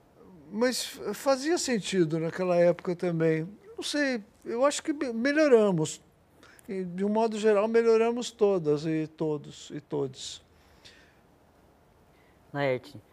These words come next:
Speaker 2: é, pegando o gancho até da própria pergunta, é, a gente sabe que a luta do movimento trans, e você sabe muito bem disso, ela não é recente,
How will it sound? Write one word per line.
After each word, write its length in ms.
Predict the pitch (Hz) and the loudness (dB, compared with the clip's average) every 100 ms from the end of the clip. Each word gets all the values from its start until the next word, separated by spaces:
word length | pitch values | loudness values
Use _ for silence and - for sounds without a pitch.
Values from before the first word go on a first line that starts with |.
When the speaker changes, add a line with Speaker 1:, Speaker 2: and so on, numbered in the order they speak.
| _ _ - | _ _ -8
Speaker 2:
é, 440 | 117 113 110 104 - | -4 -2 -2 -2 -8
pegando 360 | - 120 131 139 | -6 -2 0 0
o 20 | |
gancho 340 | 123 123 120 | 0 -2 -2
até 380 | 127 120 - 123 | -6 -6 -4 -2
da 140 | 123 123 | 0 0
própria 280 | 127 - | -2 -2
pergunta, 720 | 123 123 113 120 151 151 117 107 - _ _ _ 101 | -2 -2 -2 -2 -4 -4 -6 -10 -16 _ _ _ -10
é, 400 | 107 110 107 104 | -6 -4 -4 -4
a 60 | |
gente 180 | 107 127 | -6 -8
sabe 260 | - 139 139 | -4 -4 -2
que 80 | 156 | -2
a 40 | |
luta 300 | 143 143 160 | -2 0 -2
do 100 | 139 | -2
movimento 540 | 143 143 135 139 139 | -2 0 0 0 -2
trans, 340 | 135 123 127 143 | -2 2 2 2
e 60 | |
você 200 | 127 120 | -4 -6
sabe 240 | 131 127 123 | -2 -2 -2
muito 240 | 127 127 | -6 -6
bem 240 | 135 127 123 | -4 -4 -4
disso, 280 | 113 127 | -8 -4
ela 120 | 147 139 | 0 0
não 140 | 143 | 0
é 60 | 143 | 0
recente, 680 | 151 175 - 117 101 - | 0 -2 -2 -2 -4 -10